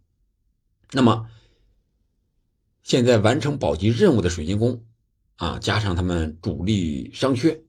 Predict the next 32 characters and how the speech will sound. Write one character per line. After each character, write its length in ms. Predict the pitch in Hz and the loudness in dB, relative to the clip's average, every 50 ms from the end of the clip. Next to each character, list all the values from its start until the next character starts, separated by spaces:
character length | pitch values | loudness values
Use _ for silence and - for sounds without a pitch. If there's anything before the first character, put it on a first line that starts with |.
| _ | _
啊， 140 | _ - - | _ -18 -14
比 100 | - - | -12 -10
如 60 | 67 | -10
说 120 | - 73 73 | -8 -8 -6
杜 140 | - 92 82 | -6 -6 -6
库 140 | - 87 | -4 -4
雷 160 | 73 76 90 101 | -4 -2 -2 -4
呀、 140 | 107 104 | -4 -4
奥 200 | 113 - - 117 | -6 -4 -4 -6
利 140 | 113 120 117 | -4 -4 -4
萨 180 | 113 123 120 113 | -4 -4 -2 -2
呀、 100 | 107 92 | -2 -4
格 220 | - - 117 127 | -4 -2 0 0
耶 220 | 135 139 135 143 147 | 0 0 -4 -6 -6
呀， 320 | 147 143 - - - - _ _ _ _ - | -8 -8 -10 -12 -16 -20 _ _ _ _ -8
是 80 | - | -4
吧？ 200 | 123 104 87 85 - - - _ _ _ _ | -4 -4 -4 -6 -12 -18 -20 _ _ _ _
还 120 | - - 85 | -8 -6 -6
有 140 | 71 69 | -6 -4
这 120 | 62 71 69 | -6 -8 -10
个 500 | 62 - 65 60 55 55 55 55 - - _ - - - _ _ _ _ _ _ _ _ _ _ - | -8 -6 -6 -6 -6 -8 -10 -12 -14 -18 _ -20 -20 -20 _ _ _ _ _ _ _ _ _ _ -8
出 160 | - 107 107 | -4 -2 0
战 180 | 110 95 82 | 2 0 0
存 260 | 85 - - 87 98 101 | 0 -4 -4 -4 -2 -2
疑 120 | 85 87 | -2 -2
的 360 | 90 98 82 73 - - - _ _ _ _ _ _ | -2 -2 -4 -4 -6 -8 -14 _ _ _ _ _ _
安 100 | - 107 | 0 2
德 80 | 120 120 | 2 2
森 380 | 113 131 127 113 - - - - - _ _ _ _ _ _ _ _ _ _ _ _ _ _ | 2 2 0 0 -2 -6 -12 -16 -20 _ _ _ _ _ _ _ _ _ _ _ _ _ _
和 140 | _ - 87 | _ -8 -4
休 160 | 85 - 113 | -2 0 0
斯 340 | 110 113 127 117 - - - | 0 0 -2 -4 -6 -8 -12